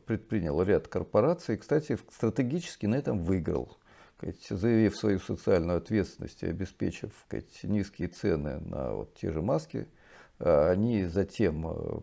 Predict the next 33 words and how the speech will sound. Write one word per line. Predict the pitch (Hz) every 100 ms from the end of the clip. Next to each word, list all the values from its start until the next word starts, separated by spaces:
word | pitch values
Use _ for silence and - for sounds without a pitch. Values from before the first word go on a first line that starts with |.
| -
перешли | 92 85 90
даже | 85 76 69
к | -
их | 87
бесплатной | 82 87 - 80 - 87
раздаче, | 98 95 135 160 160 104
и, | 92 104 131 131
сказать, | - - - -
э, | 92 - - - - - - - - - _ _ - - - - - - _ - - - _ _ _ -
бренд | 123 143 131 107
фирмы | - 156 165 165 151 - - - _ _ _ _ _ _ _ -
от | 110 131
этого | 123 110 101
сильно | 135 113 107
выиграл. | 95 143 147 147
В |
конечном | - 107 107 - 101
итоге | 101 135 135 139
их | 110
капитализация | - 104 - 90 85 95 110 - 98
выросла, | 90 135 143 - 107
и | 90
они | 101
получили | 104 101 95 - 82
больший | 85 101 87 92
результат, | 87 92 98 - 147
чем | - 98
наживаясь | 87 85 90 107 117 98 87
на, | 87 92 95 87 80
сказать, | - - - -
э, | - - - - - -
конъюнктурной | - 90 87 - 104 80 82
спекуляции. | - - - - - -